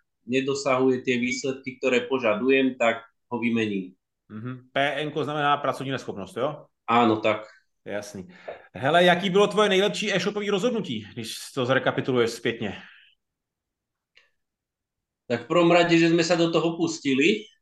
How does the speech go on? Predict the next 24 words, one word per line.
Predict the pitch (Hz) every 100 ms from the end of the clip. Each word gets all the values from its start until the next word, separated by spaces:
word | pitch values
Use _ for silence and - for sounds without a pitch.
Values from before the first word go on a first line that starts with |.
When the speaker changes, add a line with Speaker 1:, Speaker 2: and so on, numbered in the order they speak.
| _
Speaker 1:
to | 127
je | 123 127
Speaker 2:
Mhm. |
Speaker 1:
úplne | - 131
najlepšie | 131 127 127 123 - 139
rozhodnutie. | 135 131 139 147 143 160 185 208 - -
A | -
potom | 143 139 147
samozrejme | 135 143 139 131 139 139 139 135
tie | 139 135
vlogy. | 135 131 107 98 - _ _ _ _ _ -
Speaker 2:
Mhm. | 127 135 151 -
Speaker 1:
Si | 120
Speaker 2:
Mhm. | 131
Speaker 1:
myslím, | 131 - 135 123
že | 127
je | 131 127
úplne | 123 - 127 123 120
naj, | 120 131 160 165 -
lebo | 117 120 131
nám | 135 135 131
to | 139
jednak | 139 139 135 131
aj | 127 123 127